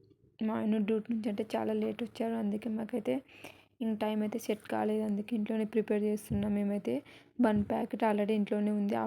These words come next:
బన్ ప్యాకెట్ కట్ చేసినాము, దాంట్లో షుగర్ అయితే వేస్తున్నాము, షుగర్ అయితే వేసినాం, షుగర్ వేసేసినాం.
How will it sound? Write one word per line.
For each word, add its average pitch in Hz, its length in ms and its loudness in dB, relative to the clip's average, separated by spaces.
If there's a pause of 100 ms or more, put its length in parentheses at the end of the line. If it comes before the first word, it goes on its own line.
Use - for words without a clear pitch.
(100)
బన్ 208 240 4
ప్యాకెట్ 208 480 -2
కట్ 208 200 -4
చేసినాము, 220 460 2
దాంట్లో 220 300 -2
షుగర్ 220 360 2
అయితే 220 240 0
వేస్తున్నాము, 226 720 2 (1040)
షుగర్ 233 280 6
అయితే 214 200 2
వేసినాం, 220 420 2 (4000)
షుగర్ 226 380 -2
వేసేసినాం. 226 540 -2